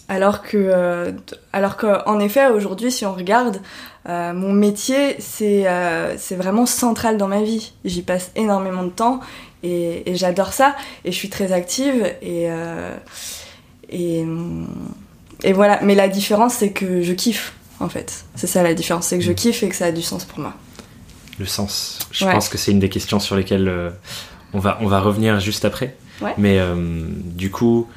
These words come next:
Speaker 2: Dans ton métier, dans ce que tu fais aujourd'hui, dans ton activité de freelance, tu es coach, tu accompagnes des personnes justement, euh,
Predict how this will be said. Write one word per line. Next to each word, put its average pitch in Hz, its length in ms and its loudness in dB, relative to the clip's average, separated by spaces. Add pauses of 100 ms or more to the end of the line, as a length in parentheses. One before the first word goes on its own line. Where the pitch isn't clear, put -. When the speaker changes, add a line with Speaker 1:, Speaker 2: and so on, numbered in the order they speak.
(440)
Speaker 2:
Dans 107 220 2
ton 110 160 -2
métier, 101 400 4
dans 98 140 2
ce - 80 -4
que 101 60 -6
tu 95 120 -8
fais 104 140 0
aujourd'hui, 98 340 2
dans 98 100 0
ton 92 160 -4
activité 90 360 -2
de 90 60 -2
freelance, 101 420 2
tu 87 220 -6
es 80 60 -6
coach, - 540 0
tu 98 80 -2
accompagnes 95 400 2
des 92 100 2
personnes 95 380 0
justement, 92 560 -2
euh, 82 140 -4